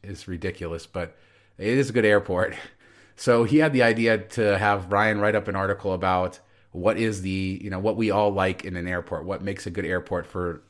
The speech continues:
us, not just me and Mark, but D D G and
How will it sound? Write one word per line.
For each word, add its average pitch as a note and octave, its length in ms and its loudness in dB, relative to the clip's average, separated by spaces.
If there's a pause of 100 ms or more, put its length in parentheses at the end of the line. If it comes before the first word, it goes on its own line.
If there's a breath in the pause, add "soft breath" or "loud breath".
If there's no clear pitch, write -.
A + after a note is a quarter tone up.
(140)
us, F#2 320 -6
not G2+ 160 -4
just - 480 -6
me G2 140 -4
and F#2+ 100 -2
Mark, G#2 320 2
but - 280 -6
D G2 140 -6
D F#2+ 140 -2
G F#2+ 500 -2
and E2 380 -6